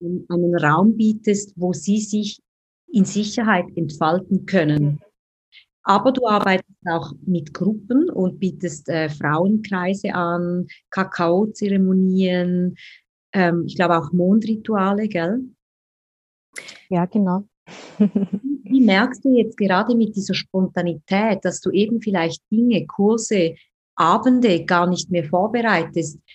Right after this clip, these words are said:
Speaker 1: Was hat sich da verändert dadurch, dass du eben so diesen, diesen Anspruch,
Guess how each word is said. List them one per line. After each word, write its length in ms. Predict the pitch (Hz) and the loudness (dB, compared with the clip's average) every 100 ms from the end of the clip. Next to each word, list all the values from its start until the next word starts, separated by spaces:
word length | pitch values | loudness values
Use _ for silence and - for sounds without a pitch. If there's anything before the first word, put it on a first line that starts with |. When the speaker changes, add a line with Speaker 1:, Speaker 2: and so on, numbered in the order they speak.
| _ _ - | _ _ -6
Speaker 1:
Was 220 | 180 147 | -4 -2
hat 180 | 180 202 | -6 -4
sich 200 | 254 254 | -8 -4
da 340 | 214 202 202 202 - _ | 0 0 0 -4 -16 _
verändert 760 | - 185 - 165 190 220 202 | -4 -4 -2 0 2 0 0
dadurch, 480 | 196 190 202 170 147 | 0 0 2 0 0
dass 200 | 175 - | -6 -6
du 80 | 170 | -2
eben 240 | 196 202 | -2 0
so 120 | 208 | -2
diesen, 500 | 202 190 - 165 165 | -2 -2 -4 -6 -6
diesen 460 | 185 156 175 170 151 - - | -8 -6 -2 -2 -4 -10 -4
Anspruch, 800 | 165 220 247 - 247 180 - | 0 0 0 -2 0 0 -4